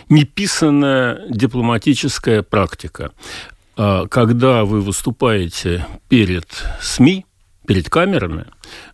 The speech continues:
э, вы демонстрируете благонамеренность, э, дружеские чувства, а все, м, проблемные, м, темы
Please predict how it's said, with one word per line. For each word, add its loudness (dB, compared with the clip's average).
э, 0
вы 4
демонстрируете -2
благонамеренность, 0
э, -6
дружеские 2
чувства, 0
а 2
все, 2
м, -6
проблемные, 2
м, -8
темы -4